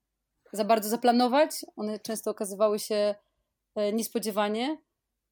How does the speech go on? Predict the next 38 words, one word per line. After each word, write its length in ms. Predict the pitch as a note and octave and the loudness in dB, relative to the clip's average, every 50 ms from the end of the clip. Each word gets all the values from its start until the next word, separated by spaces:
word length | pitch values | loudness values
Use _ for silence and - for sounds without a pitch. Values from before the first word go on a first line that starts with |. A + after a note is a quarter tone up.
| - | -6
E, 140 | G3 G3 F#3+ | -4 -4 -4
taka 240 | - - G#3 - G#3+ | -4 -6 -2 -2 0
właśnie 220 | F#3+ G#3 - B3 | -2 0 -2 -2
ich 120 | C4+ B3+ - | -4 -4 -4
spontaniczna 580 | - - B3+ A#3 B3+ A#3+ A#3+ A#3 - - A#3 | -2 0 0 2 2 0 0 0 -2 -4 -4
zabawa, 480 | G3+ A3+ A3+ G3 A3 G#3+ G#3 F3+ F#3 F#3 | -2 -2 0 2 4 4 4 2 0 -4
kiedy 200 | - G#3 G3 G3+ | -4 -6 -4 -4
my 160 | G3+ G3+ G3 | -4 -4 -4
odzyskiwaliśmy 680 | G3+ F#3 F#3+ F#3 - - G#3+ G3+ G3+ G3+ G3 E3+ G3+ F#3+ | -6 -6 -8 -10 -8 -4 0 0 0 0 -2 -6 -8 -8
trochę 280 | F3 G3 G3 G3 G#3 G3 | -6 -6 -8 -6 -8 -8
czasu 460 | - G3 F#3+ - - G#3 G#3 G3+ G3+ | -8 -6 -6 -6 -6 -4 -4 -4 -4
i 120 | - - | -6 -6
przestrzeni 480 | - - G#3+ G3+ - - G#3 G3 G3+ F#3 | -6 -8 -8 -6 -6 -6 -4 -4 -4 -4
dla 100 | G3 G3+ | -4 -4
siebie. 400 | - - G#3+ G3+ G#3+ B3 C4+ D4 - _ _ _ _ _ _ _ _ _ _ _ _ _ _ _ - | -4 -4 -6 -4 -2 -2 -4 -4 -6 _ _ _ _ _ _ _ _ _ _ _ _ _ _ _ -12
No, 140 | A#3 A3+ A3+ | -10 -6 -2
no, 100 | A#3 C4+ | 2 4
ale 160 | D4 D#4 D#4+ | 4 6 6
nauczyliśmy 460 | D#4 D4+ D4+ - C4+ C#4 B3+ - B3+ | 4 4 2 0 -2 -4 -2 -2 -2
się 140 | A3 A#3 A3+ | -2 -2 -2
to 260 | - A#3 A3 A3 G#3+ A3 _ - | 0 0 -2 -2 -2 -4 _ -16
doceniać 540 | - G3+ A3+ A3 - G#3+ G#3 A3 A#3 A3 - | -8 -8 -6 -4 -4 -4 -4 -4 -6 -6 -6
i 20 | A3+ | -8
jakoś 200 | G#3+ - A3 - | -8 -8 -12 -12
chwytać 440 | - - - A#3+ - G3 F3+ - | -10 -6 -6 -4 -4 -4 -6 -6
szybko. 540 | - - F3+ E3+ - _ - F3 E3 F3 - _ _ _ _ _ _ _ _ - | -8 -8 -8 -10 -10 _ -6 -6 -6 -6 -8 _ _ _ _ _ _ _ _ 0
Myślę, 260 | A#3+ B3 A#3+ - C#4+ | 0 0 4 4 2
że 80 | B3+ B3+ | 2 2
też 200 | - C#4 - - | 0 -2 -2 0
troska 360 | - - C#4+ C4+ - - C#4 | 2 2 2 2 2 2 4
ludzi, 500 | C4+ C4+ C4+ B3 G3+ G#3 A3+ A3+ A3+ G#3+ A3 | 4 4 2 2 0 -2 -2 -2 -2 -2 -2
my 100 | A3+ A3 | -2 -2
dostawaliśmy 480 | G3 G#3 - A#3 G#3 A3+ A3 - A#3+ | -2 -4 -4 -2 -2 -2 -2 -2 -2
bardzo 280 | G3+ A3+ A#3 A3 G3+ G3 | 4 4 4 4 4 0
dużo 180 | F#3+ G#3 G3+ G3 | -4 -4 -4 -4
sygnałów 420 | - G#3+ G3 G#3 G#3+ G#3 G3+ - | -4 -6 -4 -2 -2 -2 -2 -2
troski, 380 | - G#3 G#3 G3+ - - - G3+ | -2 -2 -2 -2 -4 -8 -8 -6
zainteresowania, 1080 | G#3 G#3+ G3 - G3+ - - F#3 F3+ G3+ G3+ G3+ G3 F#3+ F#3+ F#3+ F#3+ F#3+ F#3+ F#3+ | -4 -4 -4 -4 -6 -8 -8 -4 -2 -2 0 0 0 -2 0 0 2 2 2 0